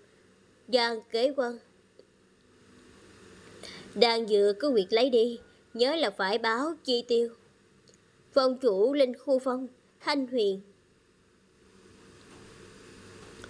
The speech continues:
Bổn tọa mút mút, bổn tọa muốn đích thân đi. Không ổn. Môn chủ, người tự ý xuống núi thảo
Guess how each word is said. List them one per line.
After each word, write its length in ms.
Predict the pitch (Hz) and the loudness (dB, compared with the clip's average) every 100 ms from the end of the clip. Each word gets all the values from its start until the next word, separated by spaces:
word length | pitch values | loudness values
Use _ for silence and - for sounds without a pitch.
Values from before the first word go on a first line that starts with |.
| - - - 214 | -20 -20 -8 2
Bổn 280 | 208 208 | 4 4
tọa 300 | 226 208 208 | 2 0 0
mút 280 | 214 277 311 | 0 -2 -2
mút, 200 | 269 262 - - _ _ _ _ _ _ _ _ | 2 2 0 -18 _ _ _ _ _ _ _ _
bổn 280 | 226 196 226 | 0 0 2
tọa 240 | 240 202 | 0 0
muốn 320 | 208 214 262 311 | 0 0 0 -2
đích 140 | 311 | -4
thân 180 | 277 233 | -4 0
đi. 280 | 240 247 - - _ - - _ _ | 0 0 -6 -20 _ -20 -20 _ _
Không 340 | - - 269 254 | -4 0 0 0
ổn. 360 | 196 196 311 359 _ _ _ _ _ _ _ _ _ - - - | 0 -2 -6 -14 _ _ _ _ _ _ _ _ _ -20 -20 2
Môn 220 | 254 240 233 | 2 2 0
chủ, 300 | 220 196 277 | 0 2 2
người 180 | 262 226 | 2 2
tự 180 | 220 226 | 4 2
ý 140 | 285 | 2
xuống 220 | 294 302 | -2 -2
núi 240 | 285 339 330 | 0 0 -2
thảo 480 | 247 185 240 320 | -2 0 0 -2